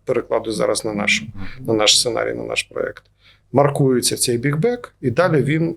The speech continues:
Speaker 1: е, перевозиться на наступний майданчик, на наступ-, до наступного намету, так називаємий, е, тимчасовий склад. І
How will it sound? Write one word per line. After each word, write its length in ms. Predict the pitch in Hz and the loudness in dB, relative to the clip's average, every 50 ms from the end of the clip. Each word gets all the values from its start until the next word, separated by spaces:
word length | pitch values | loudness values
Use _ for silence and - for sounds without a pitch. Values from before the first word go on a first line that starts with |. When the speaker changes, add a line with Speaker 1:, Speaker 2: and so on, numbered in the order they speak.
| - - | -6 -6
Speaker 1:
е, 420 | 110 110 117 117 117 120 117 113 - | -4 -2 0 0 0 -2 -2 -4 -2
перевозиться 880 | - 143 131 131 123 117 139 165 170 147 151 - - - - 127 113 113 - _ _ _ - - _ _ - | -2 0 0 2 2 2 2 2 2 0 0 0 0 2 2 2 0 -2 -6 _ _ _ -20 -20 _ _ 2
на 220 | 120 123 120 117 | 2 4 4 4
наступний 480 | 123 123 - - - 127 104 - 120 117 | 2 0 0 0 0 -2 -2 0 0 0
майданчик, 560 | 117 123 127 131 175 202 202 - - 156 - | 2 0 0 2 2 2 4 2 2 0 0
на 80 | 135 120 | 0 0
наступ-, 360 | 117 113 - - - 123 113 | 0 0 0 -2 -2 -4 -2
до 120 | 113 117 | -2 -2
наступного 540 | 117 123 - - 135 113 - 123 120 117 113 | -2 -2 -2 -2 -4 -4 -2 0 0 2 2
намету, 380 | 117 127 143 165 190 185 - 135 | 2 4 4 4 2 2 -2 -6
так 140 | 135 117 | -6 -4
називаємий, 600 | 117 120 107 113 123 131 139 139 127 123 120 117 - _ - - - - - _ - | -4 -2 0 0 0 0 0 0 0 -2 -2 -4 -6 _ -16 -16 -16 -16 -10 _ -6
е, 60 | 117 | -2
тимчасовий 600 | - 127 123 110 - 127 - - 143 131 120 117 | 0 2 2 4 2 2 2 2 2 2 2 2
склад. 540 | - - - - 123 113 101 - - - _ _ _ _ _ _ _ _ _ _ _ _ | 0 -2 -2 0 0 0 0 0 -2 -8 _ _ _ _ _ _ _ _ _ _ _ _
І 340 | - 139 127 123 123 123 | 6 6 6 6 6 2